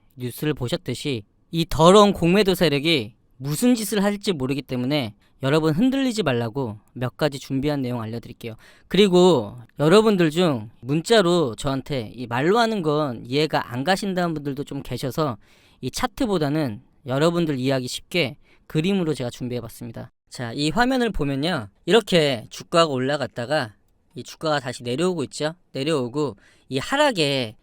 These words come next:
이 어떠한 조건과 기준이 딱 생기면요. 이렇게 브레이크가 걸려요. 이 브레이크가 걸리면 어떤 식으로든 이 방향을 바꾸게 되어 있는데요.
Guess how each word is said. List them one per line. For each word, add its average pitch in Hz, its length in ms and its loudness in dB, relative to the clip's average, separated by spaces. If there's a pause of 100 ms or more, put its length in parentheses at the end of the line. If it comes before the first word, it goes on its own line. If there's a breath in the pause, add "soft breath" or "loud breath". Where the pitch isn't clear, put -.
(180)
이 131 80 -8
어떠한 196 460 2
조건과 135 520 -4
기준이 131 420 -8
딱 139 140 -12
생기면요. 165 680 -8
이렇게 139 260 -10
브레이크가 156 640 -4
걸려요. 117 420 -16 (480 soft breath)
이 143 200 -2
브레이크가 202 600 4
걸리면 131 600 0 (120)
어떤 233 400 2
식으로든 160 640 2
이 127 160 -6
방향을 208 540 -2
바꾸게 135 360 -4
되어 131 240 -4
있는데요. 120 540 -8